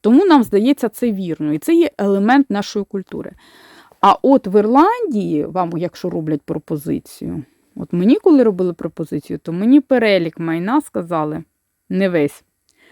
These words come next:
І сказали: «Я людина небагата, але в мене є то-то, то-то. М, і я от, е, хотів би, щоб ти була зі мною». І коли навіть просять повернутися, то теж кажуть:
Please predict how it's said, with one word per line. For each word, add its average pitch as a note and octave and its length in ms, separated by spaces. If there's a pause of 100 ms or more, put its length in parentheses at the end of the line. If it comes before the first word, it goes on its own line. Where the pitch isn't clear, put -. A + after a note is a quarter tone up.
(580)
І F#3 220
сказали: F#3+ 360
«Я C4 100
людина G#3 320
небагата, F#3 540
але A3+ 180
в A3+ 60
мене G#3 220
є F3+ 140
то-то, F3 240
то-то. G#4 380 (1400)
М, G3+ 560
і A#3+ 400
я G#3 260
от, A3+ 360 (100)
е, F3 280 (920)
хотів A#3 520
би, A#3 300 (280)
щоб - 260
ти G#3+ 180
була F#3+ 340
зі G3 120
мною». E3+ 420 (600)
І G3 160
коли A#3+ 300
навіть A#3+ 460 (100)
просять G#3+ 500
повернутися, F#3 720
то - 120
теж - 280
кажуть: - 480